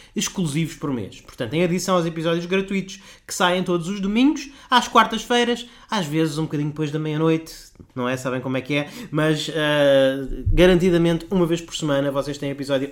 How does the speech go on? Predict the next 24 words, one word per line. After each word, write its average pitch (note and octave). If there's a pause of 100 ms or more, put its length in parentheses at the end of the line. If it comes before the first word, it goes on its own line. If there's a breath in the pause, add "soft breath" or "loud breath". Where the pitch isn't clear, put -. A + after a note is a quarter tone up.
adicional, C#3 (160 loud breath)
se -
forem A3+
subscritores G#3
premium. F3+ (260 loud breath)
E, D4+
para D4+
além G#3
disso, D#3
sentem-se D3+
bem C3
por C#3+
estar A#2
a A#2
apoiar A2+
o A#2
programa C#3
e F#3
permitir C#3
que C3
nós C#3
continuemos B2+
a -
gravar. C#3